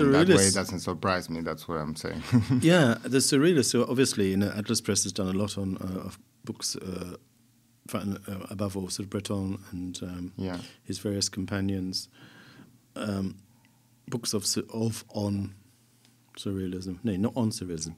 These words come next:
Speaker 2: by surrealists.
Speaker 1: Yeah.
Speaker 2: Be, be, be very clear.
Speaker 1: Yeah. <laughs>
Speaker 2: And the surrealists actually kept the whole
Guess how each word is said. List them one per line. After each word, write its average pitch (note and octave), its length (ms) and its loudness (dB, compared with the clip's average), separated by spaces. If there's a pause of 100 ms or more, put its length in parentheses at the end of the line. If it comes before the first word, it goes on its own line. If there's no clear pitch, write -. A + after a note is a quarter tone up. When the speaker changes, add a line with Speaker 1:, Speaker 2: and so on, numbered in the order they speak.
(160)
Speaker 2:
by G#2 220 0
surrealists. G2 720 0 (100)
Speaker 1:
Yeah. G2 260 4
Speaker 2:
Be, G2 100 -4 (200)
be, G2 140 0 (260)
be F#2+ 140 0
very F#2+ 220 4
clear. F2+ 320 0 (160)
Speaker 1:
Yeah. G2 220 2 (280)
<laughs> - 0 - (160)
Speaker 2:
And B2+ 500 8 (1500)
the B2+ 120 2
surrealists B2+ 640 8
actually G2 580 0 (320)
kept - 440 0
the G2+ 100 -6
whole A2+ 480 0